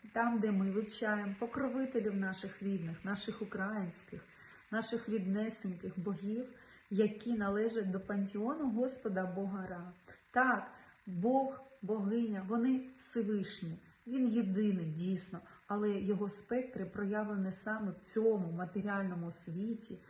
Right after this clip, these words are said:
в світі форм, саме через покровительство Господа Бога Ра. Древле православний пантеон, древле православний егрегор, древле православний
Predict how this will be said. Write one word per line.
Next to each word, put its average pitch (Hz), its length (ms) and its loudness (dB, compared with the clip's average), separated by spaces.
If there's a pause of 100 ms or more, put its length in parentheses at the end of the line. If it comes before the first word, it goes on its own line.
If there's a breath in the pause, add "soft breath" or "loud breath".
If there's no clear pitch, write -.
(160 loud breath)
в - 40 -20
світі 220 460 0
форм, 254 540 0 (200 loud breath)
саме 269 580 2 (100)
через 233 280 2
покровительство 214 1120 -2 (340 loud breath)
Господа 214 760 0
Бога 185 420 0
Ра. 170 260 -4 (280 loud breath)
Древле 294 680 4 (220)
православний 202 1080 0 (260)
пантеон, 180 800 0 (300 loud breath)
древле 262 800 4
православний 202 1120 -2
егрегор, 170 720 0 (300 loud breath)
древле 254 760 6 (140)
православний 208 920 2